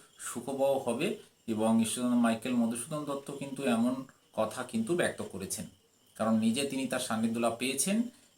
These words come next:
এবং তার গুণাবলী কথা কিন্তু তিনি জানাতে একেবারে ভোলেননি। তার শ্রদ্ধা, অন্তরের অভিব্যক্তি,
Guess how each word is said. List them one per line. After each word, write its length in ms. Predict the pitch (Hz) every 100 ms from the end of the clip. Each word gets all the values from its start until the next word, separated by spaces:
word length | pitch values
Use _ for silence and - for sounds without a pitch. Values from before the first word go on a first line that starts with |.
| -
এবং 280 | 101 107 107
তার 140 | 110
গুণাবলী 640 | 98 110 113 117 127 151 165 - _ _ _ -
কথা 320 | 107 - 151
কিন্তু 340 | 147 143 131
তিনি 220 | 123 120 110
জানাতে 380 | 107 107 104
একেবারে 380 | 107 104 104 104
ভোলেননি। 480 | 104 110 110 - - - _
তার 140 | - 104
শ্রদ্ধা, 640 | - 113 107 104 131 127
অন্তরের 460 | 110 104 104 110 104
অভিব্যক্তি, 680 | 104 120 131 - - 127